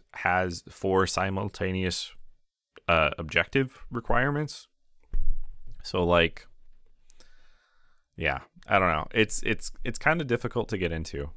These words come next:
I think, as, as a new player. Pubs would be terrible, but even if you're in a full group of people that you know, I don't know how you ever really explain stealth. Unless everyone's done the mission already, they all already understand it.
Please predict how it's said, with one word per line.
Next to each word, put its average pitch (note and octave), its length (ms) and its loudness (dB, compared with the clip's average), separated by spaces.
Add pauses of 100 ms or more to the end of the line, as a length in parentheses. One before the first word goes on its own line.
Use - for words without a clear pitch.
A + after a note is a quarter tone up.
(140)
I - 80 4
think, F2+ 200 -2
as, E2+ 180 -4
as E2+ 240 -6
a E2 60 -8
new F2 220 2
player. E2+ 480 2 (640)
Pubs B2 300 6
would G2+ 100 0
be F#2+ 120 0
terrible, E2 760 0 (300)
but E2+ 100 -4
even A2 240 -2
if B2 120 0
you're G#2 120 0
in F#2+ 80 0
a E2+ 60 2
full G2 280 0
group F2+ 280 -4
of E2+ 120 -6
people E2+ 340 -4
that C#2+ 160 -8
you D#2 180 -8
know, E2+ 600 -4 (1000)
I G2 60 2
don't G2+ 240 0
know G2 180 0
how F#2 220 2
you F2+ 400 -2
ever F2 260 -2
really D#2+ 400 -2
explain D2+ 480 -8
stealth. - 640 -6 (220)
Unless F2+ 320 -2
everyone's F#2 420 0
done E2 140 -4
the D2+ 80 -6
mission D2+ 260 -6
already, D#2 300 -4
they D#2 220 -2
all D#2 380 -4 (160)
already D#2 460 -4
understand - 420 -12
it. - 120 -12